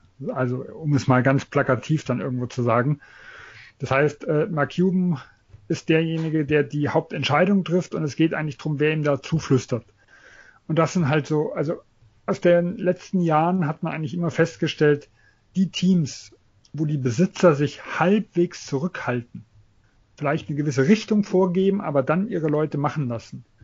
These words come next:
ähm, die haben langfristig, äh, ja, so den größten Erfolg irgendwo gehabt. Und, äh, das sind halt so Dinge, die mir, die mir jetzt irgendwo weniger gefallen.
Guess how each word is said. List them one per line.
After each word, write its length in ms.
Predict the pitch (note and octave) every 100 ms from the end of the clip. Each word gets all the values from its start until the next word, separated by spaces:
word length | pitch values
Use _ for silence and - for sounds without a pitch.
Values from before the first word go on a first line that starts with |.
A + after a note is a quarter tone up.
| - - _ _
ähm, 280 | C#3+ C#3+ C3+ - - _ _ - F3 -
die 140 | D#3
haben 140 | E3+
langfristig, 960 | D3 D3 F#3+ - F3 - F3 E3 - - C4+
äh, 200 | D#3+ D3+
ja, 180 | C#3 D3
so 100 | C3
den 160 | D3
größten 360 | B2+ D3+ D#3+ D#3
Erfolg 380 | B2+ D#3 E3+ -
irgendwo 300 | C#3+ B2+ A#2
gehabt. 400 | A2+ C#3 - - _ _ _ _ _ _ _ _ _ _ _ -
Und, 300 | D#3+ D3 - - - - - - -
äh, 180 | E3 D#3
das 180 | D3+
sind 120 | F3 D#3
halt 120 | C#3
so 80 | C3+
Dinge, 220 | D#3 D#3
die 120 | D3
mir, 340 | D3+ D3+ D3 -
die 260 | - E3
mir 120 | D#3
jetzt 200 | D3+ D#3
irgendwo 320 | - D#3+ D3 C3
weniger 360 | E3+ G3 C#3
gefallen. 520 | A#2+ - B2 C3 E3